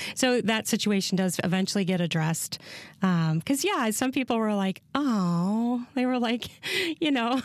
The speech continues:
<laughs> "He deserves another chance." So that's actually, I, I messed that up. That's in the third, that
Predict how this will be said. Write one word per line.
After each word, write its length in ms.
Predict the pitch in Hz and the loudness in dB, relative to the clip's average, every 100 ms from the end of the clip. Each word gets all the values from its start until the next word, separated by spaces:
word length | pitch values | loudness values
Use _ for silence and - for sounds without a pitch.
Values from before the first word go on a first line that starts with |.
| - 330 - | 0 -2 -2
<laughs> 300 | - - - | -10 -14 -2
"He 120 | 277 | 0
deserves 480 | 262 247 226 220 226 | 2 2 2 2 2
another 360 | 214 196 196 | 0 2 0
chance." 500 | 196 247 226 170 - | -2 0 0 0 0
So 100 | 208 | 0
that's 240 | 202 202 202 | 0 0 -2
actually, 360 | 185 - 170 | 0 0 0
I, 200 | 185 175 - | 0 -2 0
I 120 | 180 | 2
messed 400 | 180 175 - - | 2 0 -2 -2
that 180 | 165 160 | 0 2
up. 140 | 156 | 0
That's 320 | - 165 - 170 | 0 -2 0 0
in 140 | 156 | 2
the 100 | 151 | 0
third, 420 | - 151 139 139 - - _ _ _ _ _ - _ _ - | 0 -2 -2 -6 -12 -20 _ _ _ _ _ -20 _ _ -2
that 200 | 180 | 0